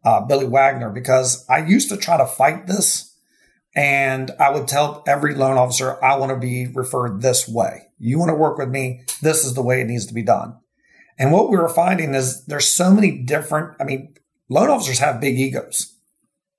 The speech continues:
They're, they're, they're, they're wanting, they're success-, the successful loan officers have big egos. They want to be in control.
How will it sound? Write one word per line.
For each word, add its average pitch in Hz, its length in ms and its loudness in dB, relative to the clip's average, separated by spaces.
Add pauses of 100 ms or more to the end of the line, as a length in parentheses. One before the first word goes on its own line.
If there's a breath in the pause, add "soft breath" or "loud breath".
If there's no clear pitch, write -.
(480)
They're, 170 520 -2
they're, 170 500 -2
they're, 170 340 0
they're 170 180 2
wanting, 156 460 0
they're 185 380 -2
success-, 156 580 2
the 135 160 -4
successful 196 760 0
loan 160 220 2
officers 175 480 -2 (140)
have 147 320 0
big 143 160 2
egos. - 520 -2 (340)
They 143 120 2
want 160 200 2
to 139 60 -2
be 135 180 2
in 131 100 -2
control. - 560 -6